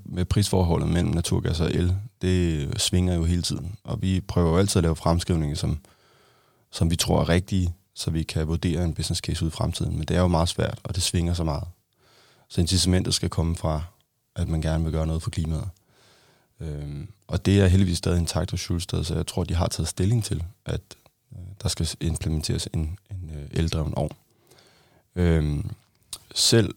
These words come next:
eldrevne ovne er faktisk en teknologi, som ikke er, øh, super moden, selvom vi jo alle sammen har elovne hjemme i køkkenet, og det er jo så fordi alle de store båndovne i industrien, øh,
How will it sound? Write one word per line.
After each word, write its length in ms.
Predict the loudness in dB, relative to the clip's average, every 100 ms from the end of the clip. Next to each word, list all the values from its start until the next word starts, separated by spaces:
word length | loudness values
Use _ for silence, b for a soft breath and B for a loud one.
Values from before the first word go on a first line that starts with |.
| -6 -2
eldrevne 400 | 2 4 2 2
ovne 300 | 2 2 0
er 60 |
faktisk 400 | 0 -2 -2 -4
en 80 | -4
teknologi, 500 | -4 -2 -2 0 0
som 180 | 2 2
ikke 180 | 2 4
er, 560 | 4 2 0 -2 -2
øh, 300 | -4 -4 -6 -6 -10 -14 -18 _ -20 -20 -20 -18
super 300 | -6 -2 2
moden, 400 | 4 4 2 0 -4 _ -10
selvom 300 | -2 0 2
vi 60 | 2
jo 80 |
alle 100 | 2
sammen 200 | 2 2
har 60 | 2
elovne 260 | 2 2 0
hjemme 140 | 0
i 40 |
køkkenet, 360 | 0 0 2 0
og 80 | 2
det 60 |
er 40 | 0
jo 40 |
så 160 | 2 -2
fordi 440 | 0 0 0 -2 b b b b -2
alle 240 | 2 2
de 40 | 2
store 260 | 0 0
båndovne 480 | 2 2 2 0 0
i 20 |
industrien, 520 | -2 -4 -4 -2 -4 -8 _ _ -14
øh, 60 | -12